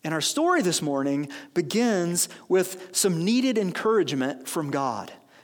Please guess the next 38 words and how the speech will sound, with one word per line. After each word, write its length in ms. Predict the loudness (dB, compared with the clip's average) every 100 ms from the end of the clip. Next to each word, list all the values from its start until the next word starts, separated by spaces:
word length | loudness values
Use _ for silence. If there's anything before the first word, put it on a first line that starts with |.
| -4
Because 240 | 0 2
God's 280 | 4 4 4
the 60 |
one 140 | 2 2
who's 140 | 2
told 180 | 2 2
him 80 | 2
it's 100 | 0
time 200 | 0 2
to 40 |
go 140 | 2 2
back. 440 | 2 2 -2 -10 -16 -20 -20 -10
So 160 | -2 0
he's 140 | 0
trying 280 | 2 2 4
to 80 | 2
follow 380 | 4 6 6 6
God. 260 | 4 4
He's 140 | 2 0
trying 240 | 2 2
to 80 | 2
believe 360 | 2 2 2 2
God 280 | 2 2
for 100 | 0
this. 380 | 2 2 2 0 -4 -16 -20 -4
But 140 | -2 2
he's 240 | 2 4
still 300 | 4 4 2
scared 460 | 2 2 2 2 2
and 140 | 0
he 80 | 0
needs 240 | 0 0
encouragement. 600 | -2 0 0 0 -2 -2
And 120 | -4 0
that's 300 | 0 0 -2
what 80 |
we 100 | -2
see 400 | -2 0 0 -2